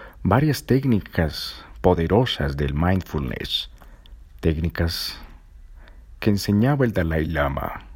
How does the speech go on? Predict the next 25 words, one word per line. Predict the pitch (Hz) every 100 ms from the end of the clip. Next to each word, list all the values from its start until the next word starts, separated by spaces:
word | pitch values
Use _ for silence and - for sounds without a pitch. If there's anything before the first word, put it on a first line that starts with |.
| - - - - -
que | -
enseña | 120 - 151 202 87
el | 69
Dalai | 69 71 76
Lama | - - - - - - - - -
y | -
otros | 139 156 151 127 113
monjes | 135 151 - 87
del | 76 67
Tíbet. | - 71 - - - - - - - - - - - - - - - -
Esto | 160 185
que | 143
permite | 131 107 90 80 - 58 - - - - - - - -
conectar | 101 110 - 120
con | - 120
tu | 107 98
aura, | 104 107 - - - - - - - -
y | 117
al | 117 113
momento | 113 117 143 202 214 -
que | 147
conectas | - 120 123 117 -
con | 107 101
tu | 85 78
aura, | 76 67 67